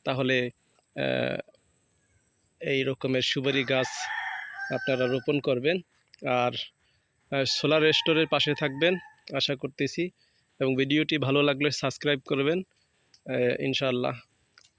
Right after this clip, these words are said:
আ-, আ-, আবার দেখা হবে আপনাদের সাথে, অ-, অন্য এক ভিডিওতে। আহ, এই পর্যন্তই আজকে।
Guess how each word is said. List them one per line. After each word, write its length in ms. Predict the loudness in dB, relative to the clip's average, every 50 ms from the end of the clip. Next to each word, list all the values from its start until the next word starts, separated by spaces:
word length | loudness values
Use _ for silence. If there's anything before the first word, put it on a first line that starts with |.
| -8
আ-, 260 | -4 -2 0 0 0 0
আ-, 360 | -2 -2 0 0 -2 -2 0
আবার 300 | 0 2 2 2 0 0
দেখা 260 | 0 -2 -2 -2 -2
হবে 260 | -2 -2 0 0 0 0
আপনাদের 460 | 0 -2 -2 -4 -4 -2 0 -2 0
সাথে, 440 | 0 0 -2 -2 -4 -2 -2 -2 -2 -4 -10 -20 -20 -20 _ _ -20 -20 _ _ -2
অ-, 220 | 0 2 2 2
অন্য 280 | 2 2 2 2 2 2
এক 200 | 2 0 0 -2
ভিডিওতে। 480 | -4 -2 0 0 0 0 0 0 0 0
আহ, 1200 | 0 -2 -10 _ _ _ _ _ _ _ _ _ _ _ -20 -20 -18 _ -4 -2 0 0 0 0
এই 140 | 0 -2 0
পর্যন্তই 480 | 0 -2 0 0 0 0 0 0 0
আজকে। 320 | 2 0 -2 -2 -4 -4